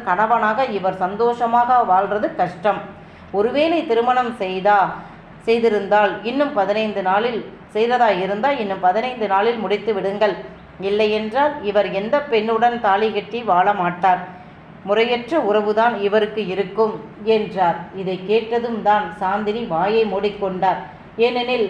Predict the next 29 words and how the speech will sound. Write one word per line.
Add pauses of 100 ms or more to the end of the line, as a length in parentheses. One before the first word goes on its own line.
மௌனிதாவும் (100)
அவனும்
தாலி
கட்டாமல்
ஒன்றரை
வருடம்
வாழ்ந்தார்கள். (320)
தாலி
கட்டிய
இரண்டு
நாளில்
பிரிந்து
விட்டார்கள். (320)
இதனால்
தான்
பாக்கியம்
உடனே (100)
திருமணம்
பேசி (160)
பண்ணி
மு-, (160)
வைத்து
விட்டார். (400)
ஆனால்
சாந்தினிக்கு (160)
தன்
வீட்டு
வேலைக்காரனின்
மகள்